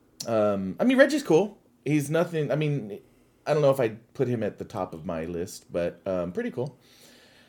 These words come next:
Uh, let's see, I wanted to get into some, so these are all best memories, but I wanna get into some worst memories, some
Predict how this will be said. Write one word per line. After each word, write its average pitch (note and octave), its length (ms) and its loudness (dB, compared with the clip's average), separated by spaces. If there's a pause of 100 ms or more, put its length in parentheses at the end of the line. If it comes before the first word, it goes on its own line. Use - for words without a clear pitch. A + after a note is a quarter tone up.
(180)
Uh, D3 180 6
let's D3 180 2
see, C#3 100 4
I C3+ 60 8
wanted A#3 160 2
to B3 40 -2
get G#3 140 0
into E3+ 160 -6
some, A#2+ 600 2 (320)
so C3+ 120 -8
these G3+ 160 -2
are B3+ 60 6
all G#3 80 8
best C#3 360 4
memories, G2+ 320 -2
but A2 100 -8
I F#3 40 -6
wanna D4+ 140 -4
get C#4 120 -10
into G#3 120 -16
some C#3 260 -8 (400)
worst B2 340 -2
memories, E2+ 320 -8
some F#2+ 140 -8